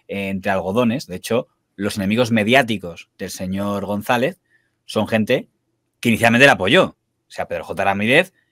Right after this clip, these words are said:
sale en el ochenta y dos en Televisión Española diciendo que todos tenemos que apoyar a Felipe González, ese gran presidente que tenemos. Luego, evidentemente, se arrepentirá, pero lo está diciendo. Antonio Herrero también había pedido el voto para Felipe González,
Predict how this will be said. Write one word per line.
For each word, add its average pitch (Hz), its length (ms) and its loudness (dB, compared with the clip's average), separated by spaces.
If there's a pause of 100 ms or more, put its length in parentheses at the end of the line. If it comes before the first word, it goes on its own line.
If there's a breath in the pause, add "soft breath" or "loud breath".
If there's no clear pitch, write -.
(120)
sale 104 240 0
en 110 80 4
el 107 140 0
ochenta 104 420 -2
y - 20 0
dos 123 140 0
en 139 60 0
Televisión 107 180 -4
Española 120 480 -2 (220 loud breath)
diciendo 104 320 -4
que 110 100 -2
todos 104 160 -6
tenemos 113 160 -4
que - 80 -4
apoyar 101 240 0
a 110 60 2
Felipe 104 180 -4
González, 104 320 -2
ese 113 160 -6
gran 104 200 0
presidente 101 340 -4
que 95 80 -4
tenemos. 104 480 -6 (100)
Luego, 82 200 -10
evidentemente, 87 420 -10
se 127 80 -4
arrepentirá, 90 560 0 (280 soft breath)
pero 85 220 -10
lo 80 60 -10
está 85 180 -10
diciendo. 110 260 -6 (220 loud breath)
Antonio 95 320 -10
Herrero 110 200 -2
también 123 280 -2
había 101 260 -2
pedido 98 220 -6
el 92 80 -8
voto 101 180 -6
para 92 140 -4
Felipe 95 220 -8
González, 123 420 -2